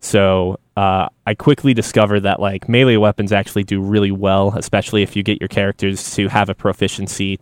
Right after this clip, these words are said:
of, like, level two. They can start hitting twice, which just basically means double damage, uh, if you happen to be lucky enough to proc that. But the weapons will actually break over time, and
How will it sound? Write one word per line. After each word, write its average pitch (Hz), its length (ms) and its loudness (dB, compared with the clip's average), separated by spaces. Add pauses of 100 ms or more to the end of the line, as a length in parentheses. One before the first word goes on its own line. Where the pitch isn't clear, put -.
(120)
of, 95 280 -6 (120)
like, - 240 -8
level 101 280 0
two. 113 520 -4 (160)
They 104 120 -2
can 101 220 -6 (140)
start - 380 -4
hitting 98 280 -4
twice, 104 640 -4 (380)
which - 240 -4
just 104 160 0
basically 104 380 0
means 98 220 -2
double 95 220 2
damage, 123 540 0 (500)
uh, 101 180 4
if - 80 -6
you 110 60 4
happen 104 180 2
to 104 60 -6
be 101 140 0
lucky 98 280 0
enough 95 260 -6
to 95 180 -4
proc 101 320 -2
that. 110 380 -2 (540)
But 104 280 4
the 110 200 -4
weapons 117 420 0
will 104 180 4
actually 107 420 0
break 101 640 -4
over 95 260 -4
time, 95 640 -6 (260)
and 98 420 -6